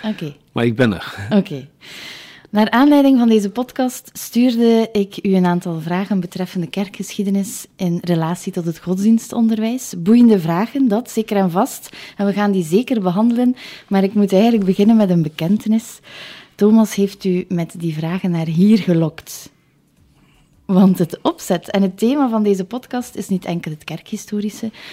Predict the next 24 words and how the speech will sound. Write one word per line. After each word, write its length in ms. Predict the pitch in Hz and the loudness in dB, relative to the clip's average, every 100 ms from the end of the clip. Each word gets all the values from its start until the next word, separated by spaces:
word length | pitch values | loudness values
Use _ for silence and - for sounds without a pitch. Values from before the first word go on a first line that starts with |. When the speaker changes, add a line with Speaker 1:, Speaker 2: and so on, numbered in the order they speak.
| - - - | -20 -16 0
Speaker 1:
maar 160 | 196 | 2
wij 160 | 202 202 | 4 6
willen 260 | 202 196 190 | 6 4 4
u 240 | 226 233 | 6 6
in 160 | - 190 | 4 2
deze 300 | 180 175 170 | 4 2 0
podcast 560 | 165 175 - 160 156 - | -4 -8 -6 -8 -8 -6
even 240 | 160 156 | -4 -4
centraal 500 | 151 160 151 160 165 | -4 -4 -4 -2 -2
gaan 220 | 156 156 | -2 -4
stellen, 460 | 151 - 151 147 147 | -6 -10 -8 -8 -8
want 400 | - 208 247 - | -2 0 0 -2
u 40 | 196 | -8
gaat 320 | - 180 180 | -6 -4 -4
op 120 | 180 - | -4 -4
emeritaat 800 | 160 151 139 151 175 - - - - | -4 -4 -6 -8 -10 -12 -20 -20 -4
binnenkort. 640 | 170 156 147 143 - - _ _ _ _ _ _ | -2 -2 -6 -12 -14 -20 _ _ _ _ _ _
En 120 | - | -2
daarmee 500 | 180 175 175 185 208 - - | 0 2 2 0 -2 -6 -4
wouden 280 | 185 180 | -2 0
wij 100 | 170 | 0
iets 140 | 170 - | -2 -4
speciaals 580 | - 156 - 151 151 151 | -8 -8 -6 -6 -6 -8
doen. 220 | 143 | -10